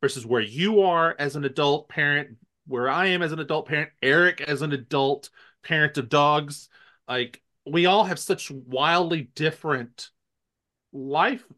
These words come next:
um, lifestyles, but l-, views on life that it hits us all different ways. And I, I really appreciate that. That's, this is when I say, like, when I, I,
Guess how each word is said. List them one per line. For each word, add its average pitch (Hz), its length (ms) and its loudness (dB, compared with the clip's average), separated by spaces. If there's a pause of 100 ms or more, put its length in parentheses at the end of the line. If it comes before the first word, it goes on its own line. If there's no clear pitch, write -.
(140)
um, 123 600 -6
lifestyles, 175 760 0
but 143 160 -4
l-, 147 120 -8
views 190 320 2
on 170 100 0
life 160 380 -2 (440)
that 156 260 -4
it 156 160 -6
hits 196 300 0
us 170 120 -2
all 160 200 2
different 139 340 -2
ways. 110 500 -4
And 131 100 -8
I, 143 60 0
I 165 260 0
really 170 340 2
appreciate 139 640 -6
that. 101 220 -8
That's, - 340 -6 (880)
this 202 320 6
is 185 140 2
when 156 220 0
I 147 100 2
say, 147 360 0
like, 131 260 -2
when 147 160 -4
I, 135 140 0 (200)
I, 127 80 -4